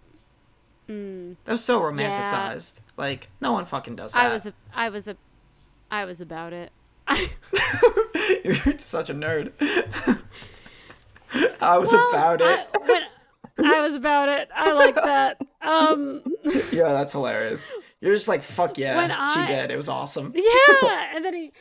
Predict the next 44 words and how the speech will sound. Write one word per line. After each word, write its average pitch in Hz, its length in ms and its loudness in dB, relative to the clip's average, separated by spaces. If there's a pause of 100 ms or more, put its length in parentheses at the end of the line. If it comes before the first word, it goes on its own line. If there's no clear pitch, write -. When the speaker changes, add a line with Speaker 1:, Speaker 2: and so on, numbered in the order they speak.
(140)
Speaker 1:
and 320 140 -8
then 330 180 -4
he 233 100 -8 (120)
picks - 360 -8
her 285 120 -2
up 339 220 -4
and 269 200 -10
carries 339 540 0
her 302 140 -4
back 254 300 -6
into 220 120 4
Speaker 2:
Oh 233 120 6
Speaker 1:
and 208 60 0
then - 100 4
Speaker 2:
my 359 40 4
Speaker 1:
he 339 120 0
Speaker 2:
God. 320 280 2
Speaker 1:
brings 370 160 0
her 453 160 2
to 440 240 4
the 359 140 6
ho-, 311 240 6 (280)
he 480 160 2 (120)
brings 453 400 -2
her 523 220 2
to 508 160 2
the 320 140 4 (120)
hospital, 294 600 0 (280)
and 320 100 0
he's 320 180 -6
taking 427 340 -6
such 392 280 -8
good 330 240 -8
care 277 340 -2
of 381 100 -4
her. 480 340 -4 (1800)
All 466 300 0 (100)
good 480 300 -2
things. 403 600 -2
Literally, 349 380 -2
when 359 120 -2
I 269 160 -2
lived 277 260 -8
alone, 226 540 -8